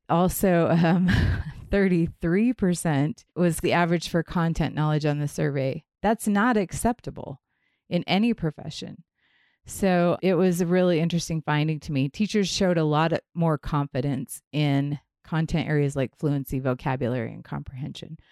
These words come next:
which would make sense based on the fact that most of our instruction in school ha-,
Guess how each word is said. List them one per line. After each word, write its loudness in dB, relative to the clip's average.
which 0
would 0
make 0
sense -2
based 0
on 0
the 0
fact -2
that 0
most 0
of -2
our 2
instruction -2
in -4
school 0
ha-, 0